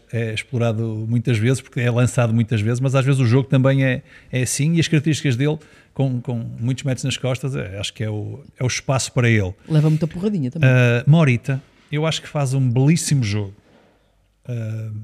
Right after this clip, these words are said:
Speaker 1: nós estamos muito focados naquilo que, com a saída do Garte e, portanto,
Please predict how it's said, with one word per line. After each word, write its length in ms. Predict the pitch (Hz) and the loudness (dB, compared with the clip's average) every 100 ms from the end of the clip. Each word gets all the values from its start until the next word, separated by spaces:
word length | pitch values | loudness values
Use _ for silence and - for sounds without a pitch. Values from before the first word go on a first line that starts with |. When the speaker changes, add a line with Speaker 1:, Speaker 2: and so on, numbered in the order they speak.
| 110 110 113 | -16 -14 -8
Speaker 1:
nós 140 | 123 | -6
estamos 200 | 127 123 | -4 -2
muito 200 | 120 127 | -2 -4
focados 440 | - - 127 113 | -10 -4 -4 -2
naquilo 320 | 117 110 120 110 | -6 -6 -6 -8
que, 280 | - 110 | -8 -8
com 100 | 110 | -6
a 40 | 113 | -6
saída 200 | 127 117 | -2 0
do 140 | 113 | 0
Garte 400 | 113 120 107 - | 0 -2 -4 -8
e, 40 | 107 | -10
portanto, 520 | - 117 107 110 | -8 -10 -8 -10